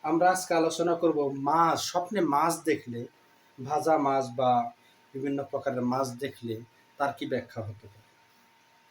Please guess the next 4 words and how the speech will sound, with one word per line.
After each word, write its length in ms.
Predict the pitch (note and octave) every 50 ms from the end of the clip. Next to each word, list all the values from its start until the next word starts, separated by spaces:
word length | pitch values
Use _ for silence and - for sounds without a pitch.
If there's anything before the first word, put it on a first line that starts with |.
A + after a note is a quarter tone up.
| _ _ - -
আসুন 220 | D3 D3 - D#3 D3
আমরা 280 | C3+ B2+ A#2+ A2+ G#2+ - - - _ _ _ _ _ _ _ _ _ _ _ _ _ _ _ _ _ _ _ _ _ _ - -
জেনে 320 | E3 D#3 F3 F3 E3+ D#3+
নেই। 220 | B2 A#2 G#2 G#2